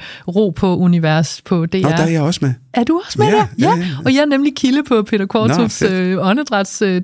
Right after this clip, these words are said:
Speaker 1: del af det, så skide
Speaker 2: Ja.
Speaker 1: godt, det hele hænger sammen. Men selv der sidder han og fortæller om de her fem-seks stykker,
Speaker 2: Ja, fedt.
Speaker 1: fordi det er dybt videnskabeligt belagt. Så
Speaker 2: Mm.
Speaker 1: det vil sige, jeg synes, det var vigtigt at få frem her.
Speaker 2: Ja, ja.
Speaker 1: <clears throat> Så, fordi en af mine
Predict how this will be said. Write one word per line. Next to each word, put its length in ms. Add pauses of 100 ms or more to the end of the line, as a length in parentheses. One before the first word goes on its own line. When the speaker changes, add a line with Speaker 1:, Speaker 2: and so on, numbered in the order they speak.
Speaker 1:
del 220
af 120
det, 140
så 140
skide 180
Speaker 2:
Ja. 160
Speaker 1:
godt, 200
det 80
hele 280
hænger 180
sammen. 380 (380)
Men 360
selv 360
der 160
sidder 360
han 200
og 80
fortæller 380
om 160
de 120
her 80
fem-seks 460
stykker, 320 (120)
Speaker 2:
Ja, 60
fedt. 100
Speaker 1:
fordi 380
det 200
er 40
dybt 320
videnskabeligt 600
belagt. 380
Så 100
Speaker 2:
Mm. 60
Speaker 1:
det 120
vil 80
sige, 360 (280)
jeg 80
synes, 160
det 80
var 60
vigtigt 260
at 20
få 100
frem 320
her. 220
Speaker 2:
Ja, 100 (960)
ja. 160
Speaker 1:
<clears throat> 80
Så, 160
fordi 260
en 220
af 60
mine 400